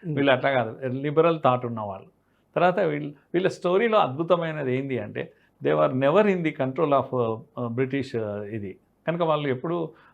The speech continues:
Speaker 2: బానిసలు కాదు,
Speaker 1: Hmm.
Speaker 2: ఫ్రీడమ్ ఉన్నది వాళ్ళకి. ఫార్టీ సెవెన్లో మన ఇండియా విడిపోయిన తర్వాత అ-, అనవసరం బలవంతంగా పాకిస్తాన్లో, అది ఆర్మీని పంపి, పాకిస్తానే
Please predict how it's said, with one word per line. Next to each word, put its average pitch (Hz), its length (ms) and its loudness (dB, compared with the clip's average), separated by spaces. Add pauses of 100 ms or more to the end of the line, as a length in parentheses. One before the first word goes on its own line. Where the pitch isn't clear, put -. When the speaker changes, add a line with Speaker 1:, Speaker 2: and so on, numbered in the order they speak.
(120)
Speaker 2:
బానిసలు 143 540 2
కాదు, 98 240 -6 (600)
Speaker 1:
Hmm. 165 200 2
Speaker 2:
ఫ్రీడమ్ 180 340 4
ఉన్నది 117 300 -2
వాళ్ళకి. 117 300 -16
ఫార్టీ 151 200 0
సెవెన్లో 170 580 0 (340)
మన 139 140 -4
ఇండియా 147 320 2
విడిపోయిన 139 460 0
తర్వాత 104 560 -6 (460)
అ-, 101 200 -10
అనవసరం 156 460 -2
బలవంతంగా 180 680 6
పాకిస్తాన్లో, 143 600 0
అది 143 260 4
ఆర్మీని 165 540 6
పంపి, 101 380 -2 (240)
పాకిస్తానే 147 720 -4